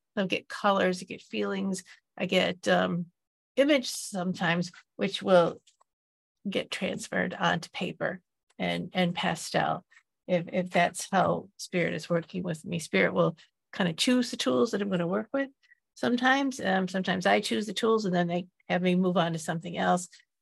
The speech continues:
There's a lot of different ways that Spirit can connect with me. And, and, and those that know me well, um, know that I do mediumship,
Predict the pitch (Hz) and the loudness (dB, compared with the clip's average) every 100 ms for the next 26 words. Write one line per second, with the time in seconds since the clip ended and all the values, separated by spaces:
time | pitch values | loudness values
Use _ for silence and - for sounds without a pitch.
0 | - 262 - 202 190 185 185 180 180 - | 0 0 0 2 4 4 2 -2 -4 -2
1 | 185 175 180 185 - - 175 156 - 175 | 0 0 -2 -6 -4 0 0 0 -4 -4
2 | 165 - 185 175 - 180 - 180 170 202 | -4 -2 0 0 0 -8 -4 -2 0 2
3 | 190 190 185 202 196 202 196 - 185 190 | 2 0 -4 -6 2 2 2 -2 0 0
4 | 190 190 254 240 202 196 _ _ _ 202 | 0 2 4 6 2 -2 _ _ _ 0
5 | 185 180 202 185 180 170 175 180 185 302 | 0 0 -2 0 0 -2 -2 -2 0 -2
6 | 403 311 170 - - | -2 -4 -4 -4 -6